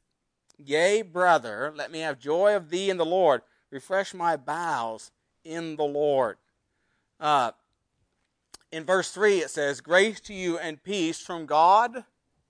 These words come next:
and he uses this word, "our Father." So he's including Philemon in that statement there.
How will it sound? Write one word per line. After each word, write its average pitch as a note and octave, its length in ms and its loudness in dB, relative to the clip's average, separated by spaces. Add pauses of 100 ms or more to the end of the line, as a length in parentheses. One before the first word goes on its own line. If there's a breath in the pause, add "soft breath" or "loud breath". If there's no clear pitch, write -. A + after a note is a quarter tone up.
(140)
and C3+ 120 -16
he D3 80 -14
uses E3 240 -10
this F3+ 200 -6
word, E3 300 2
"our C#3 460 -4 (760)
Father." F2 380 -6 (760)
So G3 200 -2
he's G3 180 -6
including G#3+ 480 -8 (340)
Philemon G#3 580 0
in E3 80 -8
that E3 200 -6
statement F3 380 -4
there. D3+ 260 4